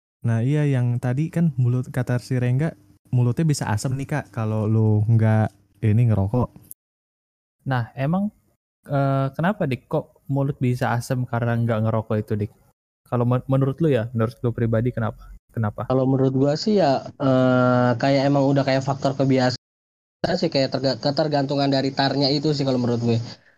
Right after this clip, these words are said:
Speaker 3: yang bikin asemnya di mulut itu.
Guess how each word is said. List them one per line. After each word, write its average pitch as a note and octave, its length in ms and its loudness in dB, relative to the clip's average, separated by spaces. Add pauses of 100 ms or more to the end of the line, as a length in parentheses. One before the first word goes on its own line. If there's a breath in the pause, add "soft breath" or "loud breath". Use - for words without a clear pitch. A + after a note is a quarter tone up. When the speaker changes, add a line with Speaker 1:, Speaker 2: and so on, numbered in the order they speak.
Speaker 3:
yang B2+ 140 2
bikin B2+ 300 0 (680)
asemnya B2+ 640 0
di B2 100 0
mulut A#2 380 2
itu. G#2+ 320 0